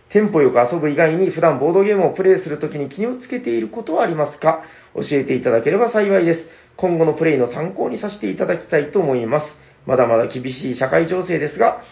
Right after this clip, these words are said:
健康を損なうことなく、心身ともにご自愛ください。では、失礼します。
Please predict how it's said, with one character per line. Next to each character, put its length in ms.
健 200
康 140
を 140
損 200
な 100
う 60
こ 100
と 120
な 100
く、 260
心 300
身 120
と 80
も 80
に 80
ご 80
自 120
愛 100
く 60
だ 140
さ 100
い。 180
で 80
は、 280
失 140
礼 100
し 60
ま 160
す。 60